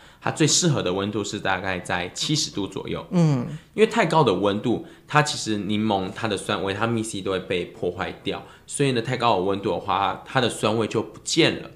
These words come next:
Speaker 1: 所以七十度是一个最佳赏味温度。泡完之后呢，那我们第一个就是先观其色，好，
Speaker 2: 嗯。
Speaker 1: 就视觉的享
Speaker 2: 颜色蛮深的。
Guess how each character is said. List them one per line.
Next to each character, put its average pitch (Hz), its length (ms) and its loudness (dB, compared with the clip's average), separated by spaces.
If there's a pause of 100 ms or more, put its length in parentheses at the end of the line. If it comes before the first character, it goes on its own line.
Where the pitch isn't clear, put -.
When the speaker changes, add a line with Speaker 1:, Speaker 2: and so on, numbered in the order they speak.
(240)
Speaker 1:
所 - 140 0
以 131 60 0
七 - 180 0
十 139 160 0
度 113 140 -2
是 113 160 -2
一 - 20 -4
个 92 80 0
最 95 180 -2
佳 95 160 -6
赏 - 300 -10
味 92 140 -2
温 90 240 -2
度。 87 180 -4 (320)
泡 208 160 4
完 139 220 4
之 123 180 -2
后 120 160 2
呢， 98 160 2
那 110 140 4
我 92 40 0
们 87 160 -4
第 110 120 -4
一 - 20 -2
个 98 140 2
就 98 120 -2
是 95 400 -2 (240)
先 107 280 -2
观 131 280 4
其 92 300 -4
色， - 520 2 (180)
好， 147 260 2
Speaker 2:
嗯。 117 60 -6
Speaker 1:
就 92 120 -2
视 110 280 -2
觉 82 180 -6
的 85 140 -4
享 - 260 -6
Speaker 2:
颜 151 240 6
色 196 140 8
蛮 123 200 6
深 139 280 0
的。 127 80 0